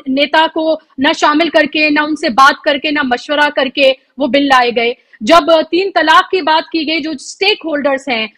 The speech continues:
जो मुस्लिम महिलाएं हैं, उनसे बात नहीं की गई। और इससे पहले भी हमने देखा है, जब जो, जो कानून लाए गए हैं, उनके जो stake holders हैं, उनसे बात नहीं की जाती है और बिल जो है वो पास करा लिए जाते हैं। महिला, अ, अ, ये जो women reservation bill है, अगर इसकी बात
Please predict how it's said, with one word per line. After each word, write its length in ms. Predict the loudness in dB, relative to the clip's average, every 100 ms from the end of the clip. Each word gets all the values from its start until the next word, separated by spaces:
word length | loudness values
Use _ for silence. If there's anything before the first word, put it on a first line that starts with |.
| _
जो 100 | -6
मुस्लिम 400 | -2 -2 -2 -2
महिलाएं 480 | -2 0 2 2 0
हैं, 280 | -4 -4 -8 _ -2
उनसे 320 | -2 0 0
बात 240 | 2 0 0
नहीं 280 | -4 -4 -6
की 160 | -8 -2
गई। 300 | -2 -2 -8 _
और 100 | 2
इससे 260 | 2 2 2
पहले 320 | 4 4 4
भी 100 | 0
हमने 260 | 0 -2 -2
देखा 300 | -2 -2 0
है, 200 | -2 -2
जब 180 | -6 -6
जो, 180 | -6
जो 140 | -6 -6
कानून 420 | -2 -2 -2 0
लाए 220 | 2 2
गए 160 | 0 -4
हैं, 120 | -6
उनके 180 | -8 -6
जो 100 | -8
stake 380 | -8 -4 -4 -2
holders 420 | -4 0 0 -2
हैं, 240 | -8 -8 -12 _ -4
उनसे 280 | -2 -2
बात 300 | 2 4 4 0
नहीं 240 | -4 -2
की 160 | -4 0
जाती 400 | 0 -2 -6 -2
है 200 | -2 -2 _ 2
और 180 | 2 2
बिल 340 | 0 2 2
जो 140 | 0
है 120 | -4 -4
वो 100 | -2
पास 320 | 0 0 0
करा 180 | -4 -2
लिए 240 | -2 -6
जाते 320 | -4 -4 -4 -10
हैं। 200 | -10 -12 _ -2
महिला, 300 | 2 4 4
अ, 560 | 4 2 4 4 2 0
अ, 240 | 0 -2
ये 260 | -4 -2 -2
जो 160 | -2 -2
women 300 | -2 -2 -2
reservation 540 | -2 -4 -6 -4 0
bill 180 | 0 0
है, 140 | 0
अगर 180 | 0 -2
इसकी 280 | -2 -2 2
बात 220 | 2